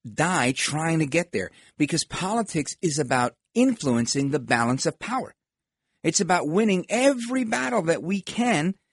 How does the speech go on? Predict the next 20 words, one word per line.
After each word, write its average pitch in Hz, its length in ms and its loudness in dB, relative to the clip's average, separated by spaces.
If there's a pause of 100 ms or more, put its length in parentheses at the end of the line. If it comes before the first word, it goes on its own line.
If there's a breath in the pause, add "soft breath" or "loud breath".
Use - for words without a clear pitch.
(240)
in 233 200 6
the 226 100 6
figurative 202 720 0
war 147 600 0 (580)
against 156 680 0 (1040)
what 165 220 0
we 165 200 0
don't 143 340 2
like 120 400 -2 (180)
and 147 140 -4
fighting 190 380 2
for 175 520 2
the 156 160 -4
values 160 480 -2
and 180 140 -6
principles 151 520 -4
that 151 140 -2
we 147 100 0
believe 208 340 0
in. 113 140 -8